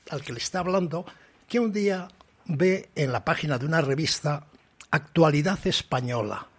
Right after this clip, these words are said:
Habla, la nueva Jacqueline viene a España, porque hacía dos años que había muerto,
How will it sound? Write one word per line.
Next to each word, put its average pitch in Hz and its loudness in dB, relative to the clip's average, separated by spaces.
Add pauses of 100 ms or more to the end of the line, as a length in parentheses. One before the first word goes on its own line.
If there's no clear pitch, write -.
(420)
Habla, 160 0
la 151 0
nueva 175 2
Jacqueline 156 0
viene 127 -4
a - 0
España, 127 0 (100)
porque 127 -6
hacía 135 -4
dos 143 -2
años 165 -2
que - -10
había 127 -2
muerto, 139 0